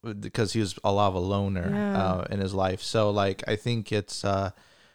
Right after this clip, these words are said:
Speaker 1: I don't know. I don't know what caused that,
Speaker 2: Yeah,
Speaker 1: but
Speaker 2: isn't that curious though? That's,
Speaker 1: <laughs>
Speaker 2: that's
Speaker 1: but
Speaker 2: just really
Speaker 1: it could have
Speaker 2: curious.
Speaker 1: just been him acting out or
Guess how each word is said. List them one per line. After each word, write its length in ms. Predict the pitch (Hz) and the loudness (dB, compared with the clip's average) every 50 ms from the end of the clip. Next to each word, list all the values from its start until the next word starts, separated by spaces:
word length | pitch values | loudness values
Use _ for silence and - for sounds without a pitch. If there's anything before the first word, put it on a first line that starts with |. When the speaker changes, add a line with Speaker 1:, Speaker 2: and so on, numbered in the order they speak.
| _ _ - | _ _ -2
Speaker 1:
I 100 | - 113 | 2 4
don't 100 | 113 107 | 4 4
know. 180 | 101 92 - - - | 4 2 2 2 4
I 60 | 113 | 4
don't 100 | 120 123 | 6 6
know 80 | 117 110 | 6 4
what 160 | 110 104 - | 4 2 4
caused 340 | - 110 101 98 95 - - | 4 4 4 4 4 2 2
that, 300 | 101 101 98 95 95 208 | 4 4 4 4 2 2
Speaker 2:
Yeah, 180 | 214 220 226 | 0 2 4
Speaker 1:
but 140 | - - - | 4 4 4
Speaker 2:
isn't 120 | 285 311 311 | 4 4 2
that 100 | 277 269 | 2 0
curious 480 | - - - 269 269 240 196 185 - - | -2 -4 -4 -2 0 0 0 -2 -2 -4
though? 260 | - 185 175 175 175 | -4 -4 -4 -4 -2
That's, 380 | 180 190 208 226 - - - - | 0 0 0 -2 -4 -8 -12 -14
Speaker 1:
<laughs> 60 | - | -14
Speaker 2:
that's 320 | - - - - - - - | -16 -16 -12 -6 -2 0 2
Speaker 1:
but 80 | 95 | 2
Speaker 2:
just 220 | 92 95 - - - | 2 0 0 -2 0
really 100 | 208 117 | 0 0
Speaker 1:
it 20 | 113 | 2
could 160 | - - 120 | 2 4 4
have 80 | 113 98 | 4 4
Speaker 2:
curious. 160 | 92 101 95 | 2 0 0
Speaker 1:
just 80 | - | -2
been 100 | - 104 | -2 -2
him 140 | 98 104 95 | 0 0 0
acting 360 | 95 98 101 95 - 104 104 | 2 2 0 0 -2 -4 -2
out 300 | 98 95 95 98 98 95 | 0 0 0 0 0 0
or 320 | - - 92 92 92 92 | 0 -2 -2 -2 -2 -4